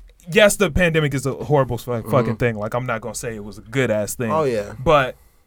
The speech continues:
Speaker 1: you gotta be able to find good things in bad things.
Speaker 2: Mm-hmm.
Speaker 1: You gotta be able to use every single situation as an opportunity for growth.
Speaker 2: And I personally had my best year in the pandemic.
Speaker 1: I think I
Speaker 2: Mu-,
Speaker 1: did too, yeah.
Speaker 2: music-wise,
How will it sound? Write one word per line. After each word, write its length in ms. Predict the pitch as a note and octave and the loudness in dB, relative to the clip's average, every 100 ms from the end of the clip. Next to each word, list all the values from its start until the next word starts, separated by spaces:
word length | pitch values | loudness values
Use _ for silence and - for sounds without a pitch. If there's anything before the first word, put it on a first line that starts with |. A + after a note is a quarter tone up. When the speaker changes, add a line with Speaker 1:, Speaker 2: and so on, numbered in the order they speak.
| _ _ _ | _ _ _
Speaker 1:
you 160 | C#3 F3+ | -4 4
gotta 240 | F3+ F3+ | 6 6
be 280 | D#3+ C#3 E3+ | 4 0 4
able 120 | E3 | 4
to 60 | D3+ | 4
find 340 | C#3+ C#3+ B2+ | 4 2 2
good 200 | B2+ C#3 C#3 | 0 0 -2
things 220 | A#2+ A2+ | -6 -6
in 140 | A2+ | -6
bad 260 | G#2 F#2 E2 | -6 -8 -12
things. 200 | C2+ A#1+ | -16 -10
Speaker 2:
Mm-hmm. 320 | A2 B2 B2+ | -6 -6 -4
Speaker 1:
You 80 | C#3+ | 0
gotta 200 | D3+ D3 | 4 4
be 100 | D3 | 2
able 120 | C#3+ | 0
to 40 | C3 | -2
use 280 | C#3+ C3 - - | -2 -4 -6 -6
every 380 | C#3 D3 C3+ C3+ | 0 2 2 -2
single 340 | B2 D3 B2+ A2+ | -2 -4 -4 -4
situation 720 | - C3 B2+ A#2+ A#2+ A#2+ A2 | -4 -6 -4 -4 -4 -8 -12
as 240 | A2 A#2 | -8 -8
an 80 | A#2 | -8
opportunity 840 | A2+ A2+ A2+ - C3 C3 C3 B2+ C3 - - | -8 -6 -8 -10 -10 -8 -6 -8 -10 -18 -16
for 200 | - A#2 | -12 -10
growth. 420 | A#2 F#2+ - - _ _ _ _ - | -12 -14 -18 -20 _ _ _ _ -8
Speaker 2:
And 80 | |
I 40 | C#3+ | -6
personally 440 | D3 C#3 B2+ A2+ A#2 | -2 -2 -4 -6 -4
had 120 | A2+ | -4
my 180 | G#2 G#2+ | -6 -6
best 300 | G#2 G#2+ - | -8 -10 -8
year 180 | A2 G2+ | -10 -8
in 100 | F#2 | -10
the 60 | |
pandemic. 500 | F2+ G#2 G2 G2 F#2+ - _ - | -10 -10 -10 -10 -12 -16 _ -12
Speaker 1:
I 80 | |
think 180 | C3+ D#3+ | -8 -4
I 60 | A#2+ | -4
Speaker 2:
Mu-, 60 | |
Speaker 1:
did 160 | A#2 A2 | -4 -6
too, 60 | G#2 | -6
yeah. 40 | |
Speaker 2:
music-wise, 640 | A#2 A#2 A#2 A#2+ A#2 A#2 | -6 -4 -4 -4 -4 -8